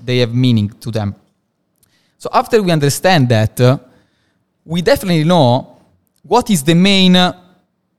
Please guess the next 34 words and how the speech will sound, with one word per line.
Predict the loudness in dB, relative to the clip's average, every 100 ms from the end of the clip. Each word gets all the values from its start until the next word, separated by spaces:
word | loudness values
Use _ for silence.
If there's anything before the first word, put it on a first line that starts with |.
| -2
internal | 0 2 2 2 2 0 0
reason | -2 -4 0 0 0
why | 0 0 0 0 -4 -8 _ _ _ _ _ _ _ _ _ -20 -20 _ _ _ _ _
the, | -6 -2
our | 0 0
target | 0 -2 -2
audience | -2 0 0
wants | 0 -2 0
something | -4 -2 -4 -6 -6
or | -2 -2 0
our | 0 0
potential | -2 -6 -6 -6
client | -6 -4 -2
in | -4
front | -6 -6
of | -6
us. | -8 -12 -14 _ _ _ _
So | -2 0
we | 0
have | -2
someone | -2 0 0 0 0
in | -2
front | -2 -2 0
of | -2
us | 0 -2 -6 -14 _ _ _ _ _ _ _
that | -8 -6 -6
wants | -2 0 0 -4
something. | -4 -4 -4 -6 -8 -10 _ _ _ _ _ _ _ _ _
They | -2 0
want | 2 0
something | -2 -6 -4 -4 -4 -6
for | -2 -4
their | -2 -2 -2 0
reason. | -2 -2 -4 -8